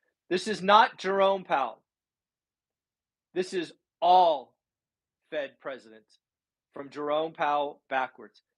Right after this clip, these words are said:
They've all been doing it. This is not unique to Powell. I know there's a lot of people that just wanna point at Jerome and basically say, "Jerome, you suck." Th-, at this,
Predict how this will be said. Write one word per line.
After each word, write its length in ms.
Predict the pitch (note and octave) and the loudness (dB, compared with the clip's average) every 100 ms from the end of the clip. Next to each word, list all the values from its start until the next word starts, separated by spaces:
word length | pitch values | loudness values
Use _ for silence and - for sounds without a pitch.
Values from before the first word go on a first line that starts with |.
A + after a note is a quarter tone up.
| - | -10
They've 180 | C#3+ C3+ - | -8 -8 0
all 260 | F#3 G#3 | 4 4
been 220 | F3+ E3 C#3 | 2 -6 -8
doing 220 | A#2+ G2 | -14 -14
it. 80 | _ - | _ -16
This 200 | D#3+ A3+ | -14 -12
is 120 | G3 | -12
not 360 | F#3+ F#3 G3+ A#3+ - | -4 2 2 0 -6
unique 560 | F#3 F#3+ F3+ G3 A3 _ _ _ - | -12 -10 -6 -6 -8 _ _ _ -8
to 120 | F3 | -8
Powell. 480 | E3 F#3+ F3 A#2 - _ _ _ - | 0 2 2 0 -8 _ _ _ -12
I 120 | D3+ | -10
know 200 | D#3+ F3+ | -4 -2
there's 200 | G3 F#3 | -2 -4
a 40 | E3 | -4
lot 360 | D3 D3+ F3+ | -2 0 0
of 120 | G3+ - | -2 -8
people 300 | G3 F#3+ E3 | -12 -8 -8
that 180 | C#3+ | -8
just 200 | E3 D#3+ | -8 -10
wanna 220 | F3 E3+ E3 | -6 -6 -6
point 300 | - D#3+ D3+ | -6 -6 -6
at 120 | D3 | -10
Jerome 460 | C3+ D3+ F#3+ F#3 F3+ _ _ _ _ _ | -4 0 2 0 -6 _ _ _ _ _
and 100 | B2 | -8
basically 500 | C#3+ C#3 - C3 C3+ | -6 -6 -8 -10 -10
say, 240 | A#2+ C#3 B2+ | -8 -8 -8
"Jerome, 440 | B2 C3 C#3 C3+ | -6 -4 -2 -4
you 160 | B2 A#2+ | -8 -10
suck." 400 | - F#3+ F#3 - _ _ _ _ _ _ _ _ _ _ _ | 2 2 2 -4 _ _ _ _ _ _ _ _ _ _ _
Th-, 160 | F3+ A#3+ | 0 2
at 140 | E3+ D#3+ | 0 -2
this, 300 | A3+ B3+ | -2 -2